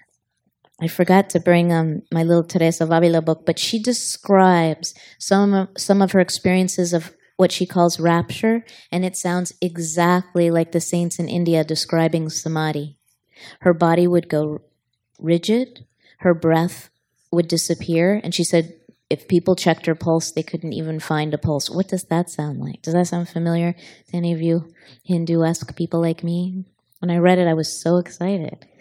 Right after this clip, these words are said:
Samadhi. So she had all of these dramatic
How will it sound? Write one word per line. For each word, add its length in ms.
Samadhi. 640
So 420
she 300
had 160
all 180
of 140
these 220
dramatic 600